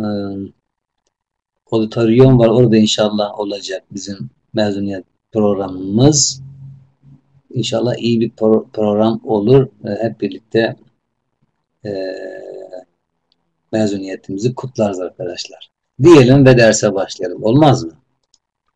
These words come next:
Evet, bugün Mahmud El Alusi.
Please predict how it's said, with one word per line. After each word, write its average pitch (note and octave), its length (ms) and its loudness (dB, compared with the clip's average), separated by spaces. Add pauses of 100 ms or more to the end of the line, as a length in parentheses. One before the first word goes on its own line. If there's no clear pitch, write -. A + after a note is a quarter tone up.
(4000)
Evet, G#2 520 -2
bugün G2+ 520 -4
Mahmud A2 720 2 (100)
El A2+ 260 4
Alusi. G#2 1500 0